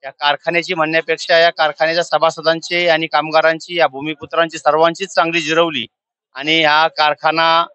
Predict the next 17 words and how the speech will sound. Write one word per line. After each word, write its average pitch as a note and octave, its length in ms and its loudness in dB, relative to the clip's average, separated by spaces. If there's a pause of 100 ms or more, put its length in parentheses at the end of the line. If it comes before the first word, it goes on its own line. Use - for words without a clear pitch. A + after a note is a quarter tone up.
(420)
हा C#3+ 140 -2
देशोधडीला D#3+ 640 2
लावला, D#3 340 2 (140)
सर्वसामान्य D3+ 600 -2
सभासद D#3+ 440 -2
देशोधडीला D3 480 -2
लावला C#3 340 2 (500)
आणि E3+ 600 0
एकेकाळी F3 800 0 (300)
या D#3+ 420 4
जिल्ह्यामध्ये, E3 640 0
राज्यामध्ये, E3 560 0
देशामध्ये F3 560 0
नाव E3 220 4
असणारा D#3 380 2
आपला D#3 240 0
यशवंत D#3 540 -2